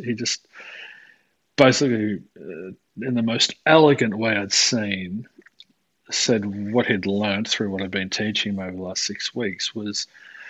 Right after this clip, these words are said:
he's in a lake, he gets thrown out of the lake, down the river, hits every rapid on the way down, ends up in another lake. Just as he starts feeling comfortable and getting there, thrown out of that lake, down the river,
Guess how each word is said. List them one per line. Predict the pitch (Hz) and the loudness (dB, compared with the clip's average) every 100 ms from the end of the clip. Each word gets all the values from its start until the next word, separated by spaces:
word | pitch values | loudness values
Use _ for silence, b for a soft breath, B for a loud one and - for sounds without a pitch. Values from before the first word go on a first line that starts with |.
| B B B B B _ _ _ _ | B B B B B _ _ _ _
he's | 139 135 | 4 6
in | 131 | 6
a | 117 | 6
lake, | 110 120 123 127 - - - - | 6 8 6 4 -4 -6 -8 -4
he | 107 107 | -2 0
gets | 107 - | 0 0
thrown | - 117 107 | 0 2 2
out | 107 107 | 4 4
of | 104 | 2
the | 101 | 2
lake, | 104 107 - | 2 2 0
down | 110 104 | -2 0
the | 98 | 0
river, | 101 98 95 | -2 -2 -2
hits | 104 - | -2 -2
every | 104 95 | -2 -4
rapid | 92 104 - | -2 -2 -2
on | 104 | -2
the | 95 | -4
way | 92 98 | -2 -2
down, | 92 98 101 98 - | 0 -2 0 -2 -2
ends | 113 95 | -2 0
up | 101 110 | -4 -4
in | |
another | 95 92 95 92 | -8 -8 -6 -6
lake. | 95 95 98 - - - | -6 -4 -6 -6 -10 -6
Just | - 127 - | -2 0 -2
as | 101 | -4
he | |
starts | 101 - 110 - | -4 -2 -2 -2
feeling | - 98 101 | -4 -6 -8
comfortable | - 104 - 98 98 | -8 -6 -8 -8 -10
and | 98 | -10
getting | 98 98 | -10 -8
there, | 101 104 107 - B _ - | -4 -2 -4 -6 B _ -4
thrown | - 113 104 101 | 2 2 2 0
out | 104 | -2
of | 90 | -2
that | 98 92 | -4 -2
lake, | 101 104 | -4 -4
down | - 104 104 | -2 -2 -2
the | 92 | -6
river, | 95 95 101 98 | -6 -6 -4 -6